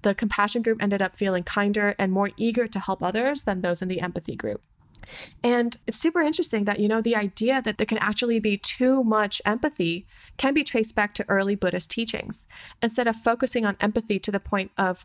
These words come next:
draining ourselves emotionally, Buddhism teaches the practice of compassion called karuna. This is the idea of sharing in suffering, having concern for another, but essentially, again, feeling for and not feeling with the other. And so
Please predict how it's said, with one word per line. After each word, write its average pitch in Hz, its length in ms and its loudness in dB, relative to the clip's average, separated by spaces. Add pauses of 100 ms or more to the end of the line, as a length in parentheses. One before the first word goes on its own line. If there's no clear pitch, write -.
draining 202 380 0
ourselves 190 400 -2
emotionally, 254 720 -2 (520)
Buddhism 240 440 2
teaches 208 400 0
the 202 80 0
practice 202 400 -4
of 196 100 -6
compassion 254 760 -4
called 196 300 -2 (120)
karuna. 180 460 -2 (560)
This 220 160 2
is 240 100 0
the 240 140 0
idea 214 380 0
of 190 220 0
sharing 190 440 0
in 185 80 -4
suffering, - 580 -6
having 220 400 -2
concern 226 480 -2
for 202 160 -4
another, 170 420 -4 (320)
but 226 120 2
essentially, 247 520 0
again, 220 320 0
feeling 220 380 -2
for 233 520 0
and 196 140 0
not 190 220 -2
feeling 190 420 -2
with 185 440 -6
the 180 120 -2
other. - 360 -4 (920)
And 220 280 0
so 233 400 0